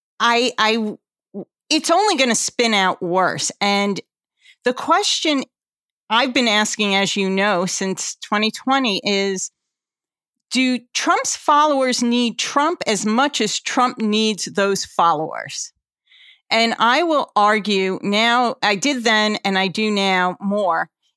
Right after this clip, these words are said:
is that those followers are gonna get ready to split for somebody else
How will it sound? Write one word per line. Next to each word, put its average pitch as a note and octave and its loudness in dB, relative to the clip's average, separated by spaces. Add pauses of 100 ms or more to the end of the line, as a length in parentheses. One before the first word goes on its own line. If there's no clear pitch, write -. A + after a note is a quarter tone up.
is A#3 -2
that B3 0
those F#4+ 0
followers A#3+ 2
are G3 -6
gonna G3 0
get G3 -2
ready G#3+ 2
to F3 -2
split - -4
for - -4
somebody E3 0
else - -8